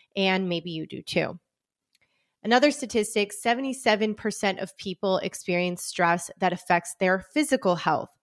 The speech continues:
Seventy-seven percent. This is in America. That's a lot. That's high. Seventy-seven percent of people experience stress that affects their physical health, meaning if you're dealing with chronic illness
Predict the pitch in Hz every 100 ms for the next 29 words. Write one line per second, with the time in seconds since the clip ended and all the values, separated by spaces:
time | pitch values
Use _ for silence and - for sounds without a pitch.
0 | _ - - - 262 254 262 262 269 254
1 | _ - - 247 226 208 214 214 214 _
2 | - 190 - 175 - - _ _ _ _
3 | - 247 285 269 247 202 175 - - -
4 | _ - 262 302 302 240 208 202 208 226
5 | 233 202 160 - - - 233 - - 220
6 | 214 240 269 247 180 - - - - 254
7 | 254 269 254 233 240 233 214 208 220 202
8 | 202 - 196 - 190 185 185 - 185 -
9 | 175 - 185 196 202 180 175 170 - -
10 | _ 208 214 208 196 - 254 269 294 240
11 | 240 233 233 208 208 - 196 190 214 214
12 | - 196 196 190